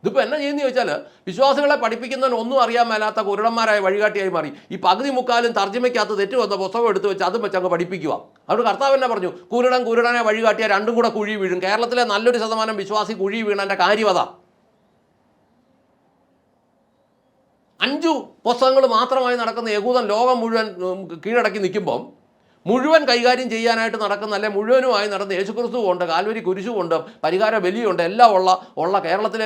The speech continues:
വിശ്വാസികൾ കുഴിയിലോട്ട് പോയെങ്കിൽ അതിൻ്റെ ഉത്തരവാദിത്തം തൊണ്ണൂറ് ശതമാനം ദാരിദ്ര്യ-, അല്ലെ ഒരു എഴുപത്തഞ്ച് ശതമാനം ദാരിദ്ര്യത്തിലോട്ട് പോയെങ്കിൽ നിങ്ങൾക്ക് ധൈര്യം ഉണ്ടെങ്കിൽ നിങ്ങളൊരു സർവേ എടുത്തേ, ഞാൻ വെല്ലുവിളിച്ച് ചോദിക്കാം.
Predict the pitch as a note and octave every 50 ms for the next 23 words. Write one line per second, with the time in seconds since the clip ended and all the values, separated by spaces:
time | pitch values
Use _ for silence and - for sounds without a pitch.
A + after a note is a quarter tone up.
0 | G3+ F3 D3+ F3+ G3 G3 G3 E3 G3 F#3+ F#3+ F#3 F#3 F3+ G3+ A3 A3+ A3 A3 G3+
1 | F#3 G3 G3 G3 F#3+ F#3 F#3 G3 F#3+ F#3+ G#3+ A3 G#3+ G#3 F#3+ E3+ - D#3+ E3 G3
2 | - - - - - - - F3+ - G#3+ A#3 C4 D4 C#4 C4 F#3 A#3 A3+ A3+ A3
3 | A3 G#3+ G3+ G3 F#3+ F#3 G#3 G#3+ A3+ G3+ A3+ A3+ - F3 G3+ A#3 A3+ G#3+ G#3+ A3
4 | A3+ B3+ C4 C4 C4+ B3+ A#3+ G3+ G#3 G#3 G#3+ G#3+ G#3+ G#3 G#3 F#3+ F3+ F3 F#3+ G3+
5 | G#3 F#3+ A3+ G#3+ F#3+ G#3 G#3+ G3+ G3+ E3+ F#3 F#3 F3+ F3 G3+ B3+ D4+ D#4 C4+ E3+
6 | C#3 - F3 A3+ C#4+ D4+ D#4+ D4 C#4 C#4 C4 B3 A#3+ A#3 A3+ G#3 G#3+ G#3 A3+ A#3
7 | G#3 F3 F3 D3+ - - - _ _ _ _ _ _ _ _ _ _ - G3 A3
8 | A3+ A3 A#3 B3+ C4+ B3+ A3+ - G#3+ F3 D#3 C#3 C3+ G#2+